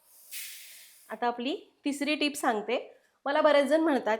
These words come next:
की, "ताई, तू जो तवा वापरतेस ना, तो खूप स्वच्छ असतो." खास करून शूटमध्ये मी हार्ड एनोडाईजचा तवा वापरते. ही टीप नॉनस्टिकच्या तव्याला लागू होत नाही बरं का.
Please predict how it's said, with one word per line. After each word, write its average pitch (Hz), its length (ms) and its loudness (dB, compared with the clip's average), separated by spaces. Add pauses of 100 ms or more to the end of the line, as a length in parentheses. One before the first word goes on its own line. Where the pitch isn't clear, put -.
की, 254 60 -4
"ताई, 254 260 2
तू 277 240 -4
जो 294 400 -2
तवा 254 220 4
वापरतेस 277 560 0
ना, 226 60 -4
तो 269 200 -6
खूप 370 160 2
स्वच्छ 285 360 0
असतो." 226 380 -2
खास 254 220 0
करून 294 240 -2
शूटमध्ये 294 540 0
मी 294 220 -2 (120)
हार्ड 247 200 6
एनोडाईजचा 262 560 0
तवा 247 180 2
वापरते. 214 680 -4 (300)
ही 311 80 0
टीप 339 260 0
नॉनस्टिकच्या 277 580 0
तव्याला 262 260 2
लागू 240 220 2
होत 262 260 2
नाही 214 120 -4
बरं 202 160 -4
का. 226 180 -4